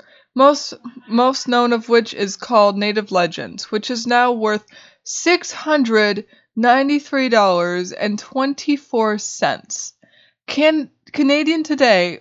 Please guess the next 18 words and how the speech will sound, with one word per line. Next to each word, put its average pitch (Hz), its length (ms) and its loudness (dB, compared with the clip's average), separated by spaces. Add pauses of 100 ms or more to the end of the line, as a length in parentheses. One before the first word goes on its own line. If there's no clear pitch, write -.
or 190 440 2 (380)
five 277 340 4
hundred 214 840 0 (200)
and 208 180 -6
thirteen 294 460 0
dollars 180 560 0
and 190 120 -6
eighty-five 220 680 -2
cents - 500 -8
American, 196 800 -6 (500)
or 285 160 6
even 240 400 -2 (220)
seven 285 800 0
hundred 220 640 0
and 185 300 -4
fifty 247 680 -6 (100)
dollars 170 640 -2
Australian, 165 880 -8